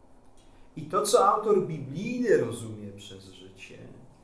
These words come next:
to są troszeczkę inne rzeczy.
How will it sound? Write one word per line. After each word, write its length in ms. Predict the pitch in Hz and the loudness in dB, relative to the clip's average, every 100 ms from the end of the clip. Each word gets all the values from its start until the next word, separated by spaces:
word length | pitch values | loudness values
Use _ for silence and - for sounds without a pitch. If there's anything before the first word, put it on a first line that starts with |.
| - - - - _ - - | -20 -20 -20 -20 _ -20 -6
to 140 | - 208 | 4 6
są 260 | 214 254 | 8 8
troszeczkę 600 | - 143 - 160 - - | 6 0 0 0 -2 -4
inne 640 | 147 143 139 117 107 107 - | -6 -6 -6 -6 -8 -12 -16
rzeczy. 480 | - - - - - | -18 -20 -20 -20 -20